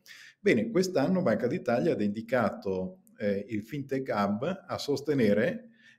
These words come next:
le start-up che si occupano di utilizzo di D L T, ovvero di blockchain, per la creazione di prodotti bancari, finanziari e di pagamento.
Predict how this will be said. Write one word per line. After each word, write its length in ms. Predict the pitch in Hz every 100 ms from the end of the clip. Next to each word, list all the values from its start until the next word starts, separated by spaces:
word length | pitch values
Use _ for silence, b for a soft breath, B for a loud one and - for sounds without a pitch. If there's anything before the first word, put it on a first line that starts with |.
| _
le 500 | 139 147 104 - - _
start-up 680 | - 156 - 127 135 -
che 140 | - 151
si 120 | 143
occupano 840 | 139 110 143 139 170 175 123 -
di 100 | 123
utilizzo 600 | 123 127 135 139 104 104
di 480 | 98 120 107 - -
D 140 | - 117
L 240 | 113 113
T, 400 | - 123 107 117 -
ovvero 340 | 98 104 95
di 160 | 92 -
blockchain, 1120 | 98 127 127 127 110 117 156 190 - - _ -
per 140 | 127
la 100 | 104
creazione 520 | 104 143 170 151 165
di 100 | 160
prodotti 600 | - 113 110 107 - 95 - _
bancari, 720 | 117 135 139 117 117 117 - -
finanziari 680 | 120 135 131 117 110 120
e 60 | 110
di 100 | 107
pagamento. 760 | 107 147 104 95 92 - 202